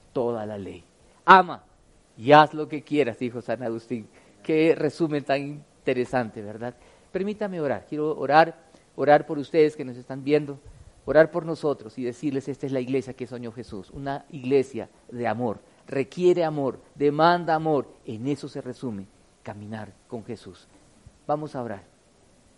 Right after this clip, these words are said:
Señor, gracias porque tú nos amaste primero. Y gracias porque tú esperas que nosotros también te amemos y que vayamos a ti arrepentidos a decirte, "Señor, perdóname porque soy un pecador".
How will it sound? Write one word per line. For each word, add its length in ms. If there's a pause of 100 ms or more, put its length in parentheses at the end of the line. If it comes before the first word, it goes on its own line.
(120)
Señor, 320
gracias 540 (540)
porque 260
tú 180
nos 180
amaste 420
primero. 420 (960)
Y 100
gracias 400
porque 240
tú 220
esperas 800
que 80
nosotros 440
también 360
te 160
amemos 500 (420)
y 60
que 160
vayamos 480
a 80
ti 220
arrepentidos 880
a 40
decirte, 400
"Señor, 440 (340)
perdóname 540
porque 260
soy 240
un 80
pecador". 400